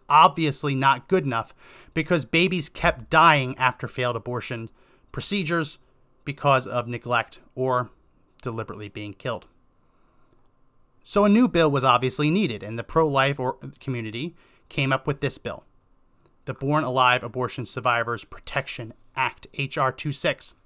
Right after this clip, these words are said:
And you read the beginning of that bill, it states Congress's findings,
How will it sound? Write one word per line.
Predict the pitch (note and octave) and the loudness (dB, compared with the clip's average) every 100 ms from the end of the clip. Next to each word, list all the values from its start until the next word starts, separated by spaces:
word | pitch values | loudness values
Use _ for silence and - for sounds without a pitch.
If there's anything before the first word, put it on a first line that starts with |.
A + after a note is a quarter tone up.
| _ _ _ _ _ _ | _ _ _ _ _ _
And | C3 | -6
you | C#3 | -2
read | G#3+ | -2
the | D#3+ | 0
beginning | D3 G3+ G#3+ | 0 2 2
of | F#3 | 2
that | D#3+ D3+ - | 4 2 2
bill, | A#2 A#2+ - _ _ _ | -2 -4 -6 _ _ _
it | C#3+ - | -8 -6
states | - D3+ C#3 - - _ _ - | 0 2 2 -4 -16 _ _ -2
Congress's | C3 B2+ C3 - D3 | 0 2 -2 -8 2
findings, | G3+ B3 A#3 - - | 6 6 4 -6 -20